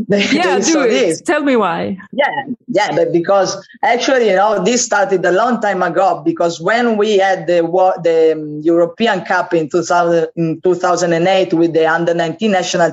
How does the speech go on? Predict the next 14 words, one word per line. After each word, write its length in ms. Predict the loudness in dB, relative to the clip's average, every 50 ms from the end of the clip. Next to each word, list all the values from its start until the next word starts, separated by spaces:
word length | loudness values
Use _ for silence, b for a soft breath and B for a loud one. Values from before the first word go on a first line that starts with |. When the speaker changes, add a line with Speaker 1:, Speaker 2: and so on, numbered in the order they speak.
| 0 0
Speaker 1:
team, 340 | 2 2 4 2 2 0 B B B B B -4
like, 260 | -2 0 0 -2 -2 -2 -2 0
all 240 | 2 2 2 2 0
the 140 | 0 0 0
central 400 | 0 0 -2 -2 -2 -2 -2 0
defenders 640 | 0 0 0 0 -2 -2 -2 0 0 0 0 0 0
were, 340 | 0 0 2 0 0 0 0
were 240 | 0 0 -2 -2 0 0
injured. 520 | 0 0 0 -2 0 0 0 0 0 0 -4 -6 -10 B B B B B B -2
And 200 | -2 0 0 0
so 160 | 0 2 2 2 2 2 2
they 100 | 0 2 2
didn't 300 | 2 2 2 0 0 0
know 500 | 2 2 2 2 2 0 -2 -6 -12